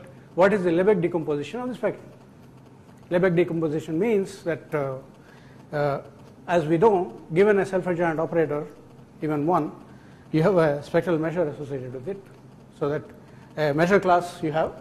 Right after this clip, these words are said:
associated with it uniquely. And this measure class gives rise to numerical measures when you pick up different vectors. So numerical me-, measures have a Lebesgue decomposition in terms of splitting them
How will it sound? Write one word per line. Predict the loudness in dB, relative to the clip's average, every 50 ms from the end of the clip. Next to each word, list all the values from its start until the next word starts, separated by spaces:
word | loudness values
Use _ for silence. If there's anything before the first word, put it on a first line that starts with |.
| -10 -8
associated | -4 -2 -2 -2 0 -2 -2 -2 -2
with | -2 -2 -2
it | -2 -2
uniquely. | 0 2 0 0 0 0 -2 -2 -4 -8 -14 -20 -20 -20 -20 -20 -20 -20 -20 -20 -20 -20 -20 -20 -20 -20 -20 -20 -20 -20 -20 -20 -20 -20 -20 -12 -2
And | 0 2 4 6
this | 6 6 8
measure | 8 6 6 6 6
class | 6 6 6 6 6 6 2 -4 -2 4 4
gives | 6 6 6
rise | 4 4 4 4 2
to | 2 2 2 4
numerical | 4 6 6 6 6 6 4 4 4
measures | 4 2 4 4 4 2 2 -2 -8 -16 -18 -20 -20 -20 -20 -20 -20 -10 -6
when | -4 -2
you | -2 -2
pick | 0 0
up | 0 0 -2 -6 -12 -20 -20 -16 -6 -6
different | -4 -2 -2 -2 0
vectors. | 0 0 0 0 0 -2 -2 -4 -8 -16 -20 -20 -20 -20 -20 -20 -20 -20 -20 -20 -20 -20 -20 -20 -20 -18 -2
So | 2 4
numerical | 6 6 8 8 6 6 4 2 0
me-, | 0 0 -2 -2 -2
measures | -2 -2 0 2 2 0 0
have | 0 -2 -2
a | -2
Lebesgue | 0 0 0 0 0
decomposition | -2 -4 -6 -8 -8 -8 -10 -10 -12 -14 -18 -20 -20 -20 -12 -10
in | -6 -2
terms | -2 -2 -2 -2
of | -2 -2 -2 -4 -8 -16 -20 -20 -20 -20 -20 -20 -20 -20 -20 -14
splitting | -4 -2 0 2 2 2
them | 2 2 0 -2 -4